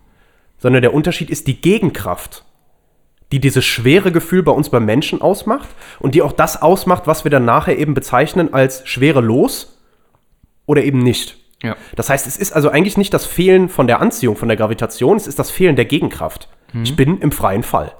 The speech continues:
Speaker 2: Ja.
Speaker 1: Und das bin ich eben die ganze Zeit, wenn ich im Weltraum bin, außer ich knall irgendwo gegen.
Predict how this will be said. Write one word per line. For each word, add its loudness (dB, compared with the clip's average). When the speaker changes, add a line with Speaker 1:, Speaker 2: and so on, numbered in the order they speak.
Speaker 2:
Ja. -6
Speaker 1:
Und -4
das -2
bin 4
ich 2
eben 4
die 2
ganze 2
Zeit, 2
wenn 2
ich 0
im 0
Weltraum 2
bin, 2
außer 0
ich -4
knall 2
irgendwo 0
gegen. -10